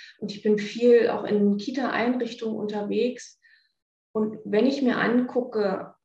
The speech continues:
mit welcher Reizüberflutung unsere Kinder heutzutage konfrontiert sind, glaube ich, ist Entspannung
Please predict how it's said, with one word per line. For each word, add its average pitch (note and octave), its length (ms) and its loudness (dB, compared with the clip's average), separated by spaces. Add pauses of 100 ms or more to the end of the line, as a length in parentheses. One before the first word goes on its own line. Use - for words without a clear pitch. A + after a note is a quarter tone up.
mit G#3 260 -2
welcher A3+ 300 2
Reizüberflutung G3 1160 0 (720)
unsere G#3+ 300 2
Kinder A3+ 460 4
heutzutage G3 600 -2
konfrontiert G3+ 680 -2
sind, A3 540 -2 (540)
glaube A#3+ 560 2
ich, - 440 -2 (760)
ist - 340 -4 (120)
Entspannung G#3+ 920 -2